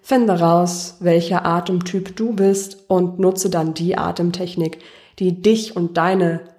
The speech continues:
Atmung, deine, deine Stimme am besten unterstützt. Das zweite ist, und da bin ich sicher, du bist schon mittendrin, bekomm ein Bewusstsein und ein Gespür für deine Stimme und deine Persönlichkeit.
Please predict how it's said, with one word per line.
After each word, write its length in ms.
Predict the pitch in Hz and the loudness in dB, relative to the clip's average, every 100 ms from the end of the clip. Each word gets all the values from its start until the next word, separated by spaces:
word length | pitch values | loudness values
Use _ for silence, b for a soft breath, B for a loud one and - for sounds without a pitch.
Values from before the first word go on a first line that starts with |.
| _ _ _ | _ _ _
Atmung, 600 | 170 190 - 170 151 151 | 0 0 0 -4 -4 -2
deine, 580 | 156 165 160 160 165 - | 0 2 2 0 -2 -6
deine 260 | 160 165 165 | -2 -2 -2
Stimme 420 | - 175 165 165 | -2 0 0 -2
am 120 | 160 | -4
besten 360 | 160 - - - | -4 -6 -10 -10
unterstützt. 800 | 175 170 - - _ - - _ _ _ _ _ _ _ _ _ | -10 -12 -14 -20 _ -20 -20 _ _ _ _ _ _ _ _ _
Das 260 | - - - | -14 -14 -14
zweite 480 | - 170 262 370 - | 0 2 2 0 -4
ist, 280 | - 175 | -4 -6
und 160 | - 180 | -6 0
da 120 | 226 | 0
bin 140 | 254 240 | 2 0
ich 120 | 226 | 0
sicher, 240 | 254 220 | -2 0
du 80 | 180 | -2
bist 240 | 180 220 | -4 -4
schon 160 | - 185 | -2 0
mittendrin, 640 | 233 190 170 170 226 233 B B B B - | 0 -2 0 2 2 0 B B B B -6
bekomm 340 | 196 247 254 | -2 0 2
ein 260 | - 190 175 | 2 0 -2
Bewusstsein 1040 | 175 175 320 - - - 170 165 190 247 b b b b | -2 2 0 0 -8 -4 -2 -2 -4 -6 b b b b
und 180 | 202 202 | 0 2
ein 160 | 196 | 0
Gespür 840 | 185 175 - - 208 233 294 320 - _ | 0 -4 -6 -6 2 2 2 -2 -10 _
für 640 | - 220 214 208 202 214 - | -6 2 4 4 0 -4 -2
deine 280 | 196 214 | 2 2
Stimme 540 | 214 - 220 220 233 - | 0 0 2 4 2 2
und 320 | 233 269 262 | 2 2 -2
deine 200 | 190 175 | -2 0
Persönlichkeit. 920 | 175 180 180 220 175 - - 170 - | -2 -4 -2 -2 -2 -6 -14 -20 -20